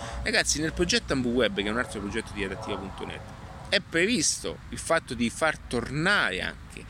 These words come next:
perché torneranno, perché noi siamo a, per, siamo comunque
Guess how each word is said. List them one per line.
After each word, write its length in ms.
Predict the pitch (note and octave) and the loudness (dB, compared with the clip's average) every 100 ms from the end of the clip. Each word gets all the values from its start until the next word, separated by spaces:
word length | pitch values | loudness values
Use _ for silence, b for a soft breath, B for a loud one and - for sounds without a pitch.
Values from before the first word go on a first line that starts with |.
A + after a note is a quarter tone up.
| B B | B B
perché 360 | F3+ F3+ - G#3+ - | -2 0 2 0 0
torneranno, 960 | - B3 G#3 D#3 D3+ F#3 G#2+ E2 A1 - B B | 2 2 4 2 4 4 2 -2 -8 -12 B B
perché 280 | - D3+ G#3+ | -6 -2 0
noi 200 | B3+ G#3+ | 2 4
siamo 560 | - D#3 A2+ F#2+ G2 - - | 4 4 2 2 -2 -6 -6
a, 180 | - C3+ - - - | -2 -2 -2 -10 -4
per, 160 | E3+ | -2
siamo 420 | E3 - - D#3+ D3+ | 0 0 2 2 2
comunque 640 | F3+ F#3+ A#2 - A2+ | 2 2 0 2 0